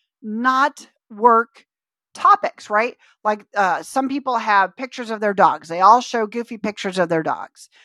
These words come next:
Or some have a recipe. "Oh my gosh, I tried this new recipe. Check this out." Some, uh, have movie talk.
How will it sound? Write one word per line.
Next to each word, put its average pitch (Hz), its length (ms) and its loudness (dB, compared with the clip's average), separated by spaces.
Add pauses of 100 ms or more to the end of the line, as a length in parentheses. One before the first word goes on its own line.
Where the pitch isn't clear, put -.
(300)
Or 214 580 4
some 185 240 -6
have 220 240 -4
a 269 80 0
recipe. 262 560 0
"Oh 196 100 0
my 247 140 -2
gosh, 247 240 0
I 196 80 -4
tried 220 280 -4
this 220 180 -6
new 208 100 -8
recipe. 208 560 -2
Check 196 240 -6
this 185 220 -12
out." 127 180 -6 (380)
Some, 233 360 -8
uh, 208 340 2
have 233 300 -2
movie 277 360 -2
talk. 196 320 -4